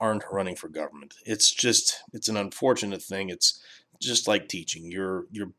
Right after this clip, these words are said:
best people are not getting into teaching. One is because of the salary, and two, they're having to be the parent,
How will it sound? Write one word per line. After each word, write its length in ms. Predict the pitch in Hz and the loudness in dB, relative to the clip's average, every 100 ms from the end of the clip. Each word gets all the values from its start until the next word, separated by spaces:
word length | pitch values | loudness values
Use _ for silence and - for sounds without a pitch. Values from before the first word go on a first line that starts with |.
| _ - | _ 6
best 600 | 127 127 - - - - - - - _ _ _ _ _ _ _ - | 8 10 6 2 -2 -2 -2 -4 -8 _ _ _ _ _ _ _ -6
people 400 | - 101 82 85 | -2 -2 -2 -4
are 140 | 92 | -4
not 260 | 95 95 85 | -2 -2 -2
getting 240 | 92 90 | -6 -6
into 160 | 87 78 | -8 -10
teaching. 360 | - 82 82 78 | -12 -12 -12 -6
One 400 | 95 104 95 113 107 | 0 2 0 -4 -8
is 140 | 104 | -8
because 340 | - 95 95 | -6 -2 -2
of 60 | 90 | 0
the 60 | 87 | 0
salary, 420 | - 92 87 92 | 0 -2 -4 -6
and 100 | 85 | -4
two, 160 | 113 | 0
they're 140 | 107 90 | 0 0
having 300 | 95 95 90 | 0 -2 -4
to 80 | 95 | -6
be 200 | 92 98 | -4 -4
the 100 | 90 | -6
parent, 460 | - - 110 104 | -4 2 2 0